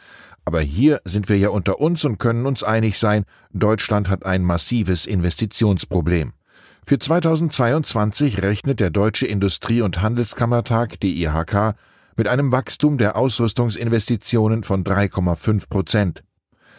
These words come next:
Die Zahl, die auf einer Umfrage bei achtundzwanzigtausend Firmen basiert, bedeutet,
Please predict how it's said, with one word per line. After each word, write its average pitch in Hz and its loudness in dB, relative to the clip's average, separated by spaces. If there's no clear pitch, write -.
Die 92 -2
Zahl, 120 2
die 98 0
auf 82 -2
einer 85 -2
Umfrage 98 0
bei 90 0
achtundzwanzigtausend 98 -2
Firmen 131 0
basiert, 113 0
bedeutet, 107 0